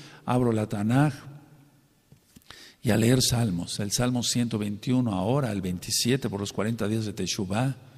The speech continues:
No llegar al consultorio, estar de ocioso, a ver, en lo que llegan los pacientes, a ver a quién hago pedazos. ¿Qué, qué es eso? No se puede, no se debe hacer eso.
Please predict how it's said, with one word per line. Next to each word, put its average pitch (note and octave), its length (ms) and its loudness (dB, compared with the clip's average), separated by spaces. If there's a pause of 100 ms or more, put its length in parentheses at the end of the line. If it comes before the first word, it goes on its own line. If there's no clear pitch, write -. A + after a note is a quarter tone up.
(800)
No A#2 160 4
llegar C3 220 2
al C3 60 -2
consultorio, A#2+ 320 -4
estar B2+ 180 0
de A#2 100 0
ocioso, A#2 460 -2
a G2+ 60 -4
ver, A#2 220 -4 (400)
en G#2+ 200 -2
lo G#2 80 -2
que A2 140 -2
llegan B2 180 2
los A2+ 140 -2
pacientes, A#2 420 -4
a G#2+ 180 -4
ver C3+ 160 -2
a B2 40 -4
quién B2+ 220 -2
hago A2+ 180 -2
pedazos. A2 520 -2
¿Qué, A2+ 120 -6
qué - 140 -6
es - 220 0
eso? G#2+ 400 0
No A2 200 0
se D3+ 160 -2
puede, D3+ 540 4
no B2+ 100 0
se C#3+ 160 0
debe E3 260 4
hacer A#2+ 260 0
eso. G2+ 320 0